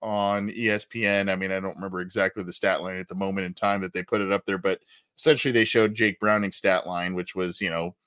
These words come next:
hyper efficient, touchdown, no turnovers, that sort of thing. And then they <laughs> showed, you know, Chase and Boyd, and it was, you know, oh for two, minus seven yards and an interception. So it was kind of,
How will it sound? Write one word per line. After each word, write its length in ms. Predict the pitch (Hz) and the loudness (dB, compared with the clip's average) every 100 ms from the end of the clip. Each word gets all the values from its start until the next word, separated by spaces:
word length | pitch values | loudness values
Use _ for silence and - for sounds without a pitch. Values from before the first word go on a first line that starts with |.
| _ _ _ | _ _ _
hyper 560 | 123 120 110 110 110 | 4 4 2 -2 -2
efficient, 500 | 107 113 107 104 101 | 2 4 4 2 -2
touchdown, 560 | - 107 - 104 101 101 | -2 -4 0 2 2 2
no 100 | 104 | -2
turnovers, 500 | - 113 101 95 98 | -2 -2 0 0 0
that 180 | 98 - | 0 0
sort 180 | 101 92 | -4 -2
of 80 | |
thing. 240 | - 95 95 | -2 0 0
And 100 | 92 | -2
then 100 | 98 | -4
they 100 | 92 | -4
<laughs> 0 | |
showed, 500 | - 160 156 131 107 _ _ _ _ _ _ _ _ | 2 6 8 6 2 _ _ _ _ _ _ _ _
you 100 | - | 0
know, 120 | 92 | 2
Chase 440 | 95 - 175 165 151 | 4 8 8 8 4
and 100 | 139 | 2
Boyd, 480 | 135 131 113 110 107 | 6 10 10 8 6
and 120 | 107 | 2
it 60 | |
was, 300 | 101 101 98 | 2 0 -2
you 80 | 107 | 0
know, 200 | 98 92 | 2 2
oh 180 | 107 120 | 2 0
for 140 | 117 | 0
two, 380 | 104 127 107 107 | -2 2 2 2
minus 380 | 113 110 104 101 | 0 2 2 0
seven 260 | 123 110 107 | 0 0 2
yards 360 | 101 101 101 | 4 2 0
and 100 | 101 | -4
an 100 | 98 | -4
interception. 600 | 98 90 - 101 - 87 | -4 -4 -2 -2 -2 -8
So 100 | 92 | -4
it 40 | 90 | -4
was 100 | - | -4
kind 160 | 107 | -4
of, 120 | 90 | -4